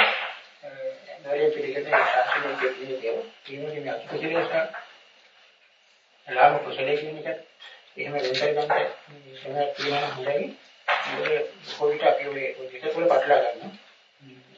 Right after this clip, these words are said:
චෝදනා කරන සමාජයේ මේ විදිහට කුසලයක් කියලා අර වගේ කුසලයක් කරනවා කියලා අර කුසලයට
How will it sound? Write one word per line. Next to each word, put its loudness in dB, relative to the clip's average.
චෝදනා 4
කරන 4
සමාජයේ -4
මේ -6
විදිහට -2
කුසලයක් 0
කියලා 2
අර 8
වගේ -2
කුසලයක් -4
කරනවා -8
කියලා 4
අර 2
කුසලයට 0